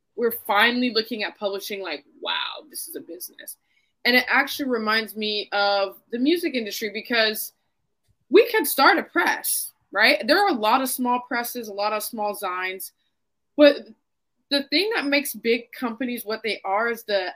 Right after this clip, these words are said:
outlets they have, right? Like, when you are a big music label, you, you don't just have the ability to make music. Really, everyone does, right?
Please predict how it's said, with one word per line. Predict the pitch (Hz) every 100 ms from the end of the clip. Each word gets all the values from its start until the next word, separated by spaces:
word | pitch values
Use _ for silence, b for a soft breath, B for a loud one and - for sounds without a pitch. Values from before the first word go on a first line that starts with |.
| -
outlets | 220 220 214 190 -
they |
have, | 190 170 165
right? | 185 196
Like, | 202 196 -
when | 208
you | 233 339 359
are | 233
a | 196 -
big | 208 214 214 - _ _ _ 196
music | 220 220 208 -
label, | 180 170 156 - _
you, | 214 285 302 -
you | 302
don't | 381 269
just | 220 - - _ _
have | - 208 190
the | 185 175 165 _ 185
ability | 180 196 185 175
to |
make | 170 170
music. | 285 233 208 -
Really, | 311 233
everyone | 240 196 175 165
does, | 160 - 175
right? | 175 -